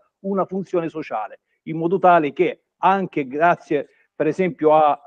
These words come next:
forme di autofinanziamento trattenga parte degli utili in azienda e consolidi questa,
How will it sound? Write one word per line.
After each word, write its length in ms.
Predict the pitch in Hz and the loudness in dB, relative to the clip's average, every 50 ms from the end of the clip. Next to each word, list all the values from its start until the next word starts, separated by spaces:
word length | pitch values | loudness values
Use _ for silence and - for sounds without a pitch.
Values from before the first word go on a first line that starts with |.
| - - | -20 -18
forme 460 | _ - 196 202 202 185 165 156 147 139 | _ 2 4 4 4 4 2 0 -4 -6
di 160 | 139 156 170 | 0 2 6
autofinanziamento 1300 | 185 190 180 160 143 147 - 165 170 175 180 170 - 233 226 214 208 196 190 - - 214 190 - _ _ | 6 6 4 4 -2 -6 -4 -4 -4 -4 -4 -2 0 0 0 0 0 -2 -4 -4 -4 -6 -6 -6 _ _
trattenga 640 | - 185 170 165 _ - 233 233 202 180 156 160 143 | -4 -4 -4 -4 _ -2 -2 -2 -2 0 -2 -2 0
parte 580 | - 180 175 170 147 - _ - 139 135 123 _ _ _ _ | 0 2 0 0 0 -4 _ -8 -8 -8 -8 _ _ _ _
degli 320 | - 156 208 226 220 190 202 | 0 2 2 2 2 0 0
utili 360 | 220 208 185 143 170 165 175 | -2 -2 -2 -4 -4 -2 0
in 80 | 208 | 0
azienda 540 | 240 240 185 143 147 160 156 151 156 147 165 | 0 0 0 0 0 0 0 0 0 -2 -2
e 160 | 165 180 - _ | -2 -2 -8 _
consolidi 680 | - 226 240 233 - - 226 208 202 196 196 185 175 | -2 -2 -2 -2 0 2 4 4 4 4 0 -2 -4
questa, 400 | 156 156 156 151 - - 147 - | -4 -4 -4 -6 -4 -4 -4 -4